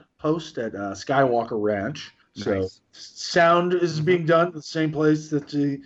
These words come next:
Speaker 1: the lightsaber noises were being put in.
Speaker 3: Nice.
Speaker 2: I love it.
Speaker 1: Uh, <clears throat>
Speaker 3: The home of the Wilhelm scream.
Speaker 1: <laughs> Yes.
Speaker 2: You're right.
Speaker 3: Is there a
Speaker 1: Uh,
Speaker 3: Wilhelm scream in Haunt?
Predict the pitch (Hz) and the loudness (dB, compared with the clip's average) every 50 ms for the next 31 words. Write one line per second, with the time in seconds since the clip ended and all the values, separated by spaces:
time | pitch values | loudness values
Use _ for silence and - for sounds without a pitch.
0 | - _ _ - 151 139 131 135 143 147 - 156 151 143 147 143 147 135 143 147 | -20 _ _ -6 -4 2 4 4 4 4 4 0 0 2 2 0 2 2 2 2
1 | 147 156 156 151 151 151 147 147 143 147 151 147 147 151 151 151 156 143 143 156 | 2 0 0 2 4 4 4 4 4 2 0 2 2 2 2 4 4 4 4 4
2 | 160 160 - - - _ _ 107 104 95 92 - - - - 117 117 113 113 117 | 2 0 -10 -18 -20 _ _ -8 -8 -6 -6 -8 -10 -16 -16 -16 -16 -14 -6 0
3 | 117 117 131 127 131 127 127 _ _ _ _ - 185 180 175 - 151 147 131 - | 2 2 4 4 2 0 -2 _ _ _ _ -8 -6 -6 -6 -6 -8 -10 -10 -12
4 | - - - 127 104 107 120 143 120 107 92 107 98 98 101 101 101 104 98 101 | -16 -8 -6 -6 -4 -2 -2 -2 -2 -2 -4 -6 -4 -2 -4 -4 -2 -4 -6 -6
5 | - - - 113 107 107 107 - _ _ _ _ - - - - - 988 - - | -10 -14 -12 -12 -12 -12 -16 -18 _ _ _ _ -16 -12 -12 -10 -8 -2 2 4
6 | 698 - - - - - - 113 123 123 120 127 123 123 120 117 113 - _ _ | 4 4 2 0 -6 -8 -6 -4 -4 -4 0 0 -2 -2 -2 -4 -10 -14 _ _
7 | _ _ - 120 117 107 123 120 120 117 113 101 110 117 117 120 117 117 117 113 | _ _ -16 -14 -8 -2 0 2 2 4 4 4 2 4 4 2 2 2 0 0
8 | 113 - - - 113 107 95 85 101 101 104 113 110 113 120 _ - - | -2 -6 -10 -8 -8 -8 -8 -8 -10 -8 -8 -6 -6 -6 -8 _ -20 -20